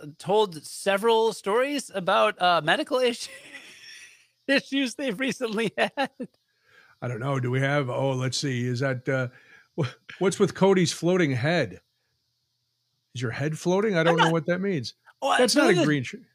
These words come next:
Speaker 1: the joke is that my shirt matches the background, but my shirt is much bluer than the purple
Speaker 2: Oh, yeah.
Speaker 1: background.
Speaker 2: No, you're, you're, uh, yeah, you're standing out from the background quite, uh,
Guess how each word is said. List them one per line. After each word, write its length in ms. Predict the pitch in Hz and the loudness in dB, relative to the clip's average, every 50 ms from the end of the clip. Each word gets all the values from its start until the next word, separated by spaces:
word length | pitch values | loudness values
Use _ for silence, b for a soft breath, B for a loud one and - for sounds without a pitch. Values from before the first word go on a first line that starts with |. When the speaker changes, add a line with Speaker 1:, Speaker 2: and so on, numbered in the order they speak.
| _ _ - | _ _ -4
Speaker 1:
the 100 | 285 330 302 | -2 -2 0
joke 260 | 311 381 370 269 285 | 0 0 0 0 0
is 140 | 294 220 196 | -2 -2 0
that 100 | 226 196 | 0 0
my 100 | - 160 | 0 0
shirt 300 | - - - 214 190 170 | 0 0 0 0 2 4
matches 340 | 175 185 185 170 - 139 123 | 4 4 4 4 0 -6 -6
the 100 | 135 131 | -4 0
background, 460 | 113 165 180 190 - - 151 147 175 | 4 4 4 4 4 2 0 0 0
but 80 | 269 320 | -2 -2
my 180 | 453 466 440 - | 2 2 2 2
shirt 200 | - 208 190 175 | 2 0 2 2
is 100 | 165 143 | 0 0
much 280 | 170 190 180 160 - - | 2 2 2 2 0 -4
bluer 440 | 127 160 170 175 170 160 156 143 135 | -4 0 2 2 4 4 4 2 2
than 200 | 127 147 139 139 | 0 -2 -2 -2
the 80 | 131 | -2
purple 340 | - - 147 131 113 120 113 113 | -2 0 0 0 0 0 0 4
Speaker 2:
Oh, 140 | 262 226 | 6 6
yeah. 320 | 185 180 196 190 165 139 123 | 8 10 10 10 8 8 4
Speaker 1:
background. 140 | 123 139 160 | 2 4 6
Speaker 2:
No, 200 | 170 170 156 143 | 6 8 8 6
you're, 340 | 143 160 202 202 165 147 170 | 6 6 6 4 4 4 2
you're, 340 | 175 175 190 190 185 170 147 | 2 4 4 4 4 6 6
uh, 520 | 135 123 117 110 101 92 85 85 87 95 | 4 4 2 0 -2 -4 -6 -10 -12 -10
yeah, 180 | 127 143 135 95 | -8 -6 -6 -6
you're 180 | 92 110 139 127 | -6 -6 -6 -6
standing 380 | - - 139 117 107 107 107 104 | -4 -4 -4 -6 -6 -6 -8 -8
out 140 | 101 98 | -10 -10
from 160 | - - 107 98 | -10 -10 -12 -10
the 60 | 90 | -10
background 500 | 92 104 107 117 117 - - 87 95 - | -8 -6 -6 -6 -6 -8 -12 -16 -16 -16
quite, 380 | - - 104 101 95 - - | -14 -12 -12 -14 -14 -14 -16
uh, 160 | 95 82 82 | -16 -16 -16